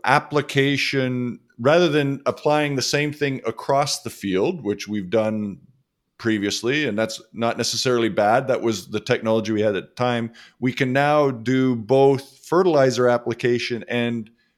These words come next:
weed control application specific to where the opportunity is. So if, if, if we're low in one area, we can apply a bit more. If we're high in another area, we can apply a bit less.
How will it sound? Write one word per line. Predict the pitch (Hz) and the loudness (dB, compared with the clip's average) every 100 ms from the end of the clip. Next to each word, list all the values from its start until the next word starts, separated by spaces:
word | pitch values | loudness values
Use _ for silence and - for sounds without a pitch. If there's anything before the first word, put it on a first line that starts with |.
| _ | _
weed | 107 196 190 | -4 -4 -4
control | 135 117 120 104 | -6 0 2 2
application | 101 - 104 - 107 - 107 | 0 -2 -6 -6 -6 -6 -8
specific | 101 - - 117 - 151 143 135 - | -8 -8 -6 -4 -2 -4 -4 -6 -6
to | 127 | -6
where | 110 120 120 120 117 113 - | 0 2 2 2 2 -2 -6
the | 107 | -2
opportunity | 107 107 104 - 120 101 90 | 0 0 -4 -4 -4 -2 -2
is. | 80 76 - | -4 -4 -4
So | 101 98 | 0 2
if, | 98 - _ _ - _ | 0 -4 _ _ -20 _
if, | - 104 - _ | -6 -6 -6 _
if | - 95 | -10 -8
we're | 107 104 | -4 -2
low | 110 131 139 | 2 4 4
in | 120 | 2
one | 120 120 | 2 2
area, | 120 123 120 | 2 2 2
we | 107 107 | 0 -6
can | 110 | -8
apply | 107 - 110 | -8 -4 -2
a | 107 | -2
bit | 101 - | -4 -4
more. | 104 110 | -4 -2
If | 104 - | -4 -4
we're | 104 | -8
high | - 117 117 | -4 -2 0
in | 113 | 0
another | 107 104 107 107 | -2 -4 -2 0
area, | 92 98 101 98 | 0 0 0 -2
we | 95 | -4
can | - 98 | -8 -10
apply | 92 98 95 | -6 -4 -2
a | 92 | -2
bit | 92 - | -4 -4
less. | 98 117 117 - - | -2 -2 -2 -4 -8